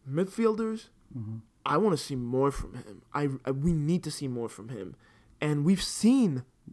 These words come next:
Speaker 1: fantastic play from him a couple of years ago when he first joined. So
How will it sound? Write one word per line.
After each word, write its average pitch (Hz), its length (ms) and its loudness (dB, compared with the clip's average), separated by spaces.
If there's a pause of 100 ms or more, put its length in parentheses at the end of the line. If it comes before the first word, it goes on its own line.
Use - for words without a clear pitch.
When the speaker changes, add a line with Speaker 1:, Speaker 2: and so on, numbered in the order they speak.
(420)
Speaker 1:
fantastic 214 800 -2
play 202 200 2
from 165 180 -4
him 113 260 -6 (280)
a - 40 -2
couple - 280 2
of 147 40 4
years 165 200 4
ago 139 100 2
when 131 140 4
he - 20 0
first 127 300 -4
joined. 123 340 -2 (540)
So 180 420 2